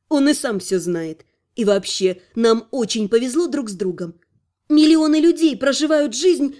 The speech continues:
так и не пытаясь найти свою вторую половинку,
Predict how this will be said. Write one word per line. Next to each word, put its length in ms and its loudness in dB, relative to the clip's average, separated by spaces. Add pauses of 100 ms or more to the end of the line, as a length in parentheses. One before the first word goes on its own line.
(160)
так 200 2
и 40 4
не 120 6
пытаясь 480 -2
найти 320 0
свою 320 -2
вторую 420 -4
половинку, 680 -6